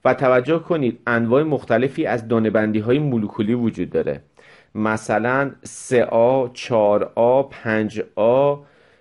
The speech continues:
اه، که آ معرف کلمهٔ انگسترونه که می‌تونید، اه، تو این درایرها ببینید، یک آ، دو آ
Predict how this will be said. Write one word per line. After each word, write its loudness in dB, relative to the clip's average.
اه، 0
که -2
آ 2
معرف -2
کلمهٔ -2
انگسترونه -2
که -2
می‌تونید، -2
اه، 4
تو -8
این -2
درایرها 2
ببینید، -4
یک -4
آ، 0
دو -2
آ 2